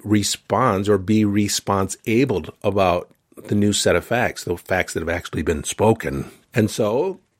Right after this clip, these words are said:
as a consequence, people dance around the elephant in the room that everyone knows is there, but no one wants to talk about, because, like, it, once you talk about the elephant, you have to do something about it. You either have to feed it or you have to get rid of it.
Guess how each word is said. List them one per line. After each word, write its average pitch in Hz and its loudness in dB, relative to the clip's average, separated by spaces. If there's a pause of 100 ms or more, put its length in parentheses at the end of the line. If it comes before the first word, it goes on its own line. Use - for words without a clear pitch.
as 104 -2
a 98 -6
consequence, 127 -2
people 139 0
dance 113 0
around 113 4
the 110 0
elephant 117 -2
in 90 -10
the 98 -8
room 127 2
that 90 0
everyone 120 2
knows 113 2
is 95 -4
there, 110 4
but 101 -4
no 110 2
one 117 2
wants 104 0
to 92 -4
talk 156 -2
about, 90 2 (760)
because, 113 2
like, 101 2
it, - 0
once 113 2
you 104 4
talk - 0
about 104 4
the 98 -4
elephant, 120 2
you 110 2
have 95 -2
to 113 -2
do 98 0
something 101 0
about 127 2
it. - -2
You 107 0
either 101 2
have 98 0
to - -6
feed 139 -2
it 110 0
or 110 2
you 104 -2
have 113 0
to 104 -8
get 113 0
rid 127 2
of 156 -2
it. - -8